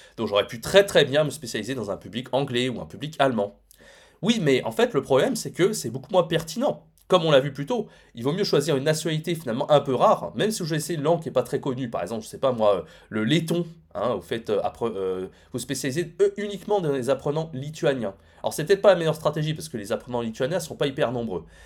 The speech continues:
mais sinophones, c'est ce que je me suis dit en fait, il y a énormément d'apprenants sinophones, euh, plus de un virgule deux milliard de locuteurs natifs, ce qui est assez énorme en fait,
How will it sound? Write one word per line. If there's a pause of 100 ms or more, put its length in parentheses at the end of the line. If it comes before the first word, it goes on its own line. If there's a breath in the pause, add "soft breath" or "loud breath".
(160 loud breath)
mais
sinophones,
c'est
ce
que
je
me
suis
dit
en
fait,
il
y
a
énormément
d'apprenants
sinophones, (320 soft breath)
euh,
plus
de
un
virgule
deux
milliard
de
locuteurs
natifs,
ce
qui
est
assez
énorme
en
fait,